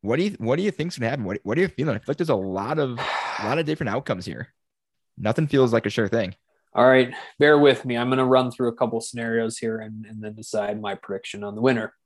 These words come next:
Speaker 1: I love it.
Speaker 2: Okay. Next episode, like we were just talking about, either Lindsay or Jonathan will win immunity. I feel like it's almost guaranteed. Um, let's say,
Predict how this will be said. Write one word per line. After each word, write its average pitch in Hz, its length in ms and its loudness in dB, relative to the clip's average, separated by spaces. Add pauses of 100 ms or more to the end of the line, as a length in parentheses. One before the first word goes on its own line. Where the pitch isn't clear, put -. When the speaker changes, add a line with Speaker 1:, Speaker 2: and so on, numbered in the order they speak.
(160)
Speaker 1:
I - 60 -12
love 107 180 2
it. 127 60 8
Speaker 2:
Okay. 113 180 2 (1160)
Next 180 280 4
episode, 139 540 8 (300)
like 143 240 4
we 147 80 6
were 147 80 8
just 143 220 2
talking 131 320 2
about, 113 320 -4 (520)
either 160 300 8
Lindsay 147 420 4
or 127 260 2
Jonathan 123 500 -4
will 113 160 -2
win 117 180 -2
immunity. 135 500 2
I 120 120 0
feel 123 180 -4
like 113 200 -4
it's 113 240 -10
almost 139 380 4
guaranteed. 107 520 -6 (380)
Um, 120 340 4 (840)
let's 170 420 6
say, 185 720 8